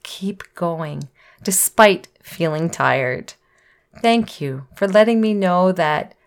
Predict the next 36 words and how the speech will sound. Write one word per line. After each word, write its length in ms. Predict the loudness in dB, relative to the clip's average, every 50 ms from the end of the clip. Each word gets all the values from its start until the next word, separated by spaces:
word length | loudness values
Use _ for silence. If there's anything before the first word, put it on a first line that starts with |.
| _ _ _ _ _ 0
me 200 | 2 2 2 2
showing 460 | 0 0 0 2 4 4 4 2 0
up 180 | 0 -2 -2
here 380 | -2 -2 0 0 0 -2 -4 -8 _
for 220 | -8 -6 -4 -2 -2
you 520 | -2 -2 -2 -4 -4 -4 -4 -6 -8 -12 _ _ -10
matters. 720 | -8 -6 -6 -6 -6 -8 -10 -12 -12 -14 -16 -16 -18 -20 _ _ _ _ _ _ _ _ _ _ _ _ 0
And 80 | 2 2
if 160 | 2 2 2
you, 180 | 2 2 2 0
and 120 | 0 2 2
if 160 | 2 2 0
you've 100 | 0 2
been 220 | 2 2 2 2
meaning 400 | 2 4 4 4 4 2 2 2 0
to 120 | -2 -2
send 220 | -2 -2 -2 -2
me 120 | -2 -2 -2
an 60 | -2
email 520 | -2 -2 -2 0 0 0 -2 -2 -4 -8 _ -20 -20 -20 -20 -20 _ _ -8
to 100 | -4 -2
let 320 | 0 2 2 2 2 0
me 120 | -4 -4 -4
know, 500 | -2 -2 -2 0 0 0 -2 -4 -6 _ _ _
please 280 | -10 -4 -2 -2 -2 -2
do. 340 | -4 -6 -6 -6 -6 -10 -14 _ -6
I 100 | -4 -4
read 240 | -2 -2 -4 -4 -4
every 340 | -4 -6 -6 -8 -10 -10 -10
email. 380 | -10 -10 -10 -10 -10 -12 -14 _ _ _ _ _ _ _
The 100 | -6 -4
second 920 | -4 -4 -8 -12 -12 -4 -2 0 0 0 -2 -6 -4 -2 0 0 -2 -4 -8 _
prompt 420 | -10 -6 -4 -2 -2 -2 -2 -2 0
that 140 | 0 2
I 60 | 2 2
use, 500 | 0 0 -2 -4 -4 -2 -4 -4 -6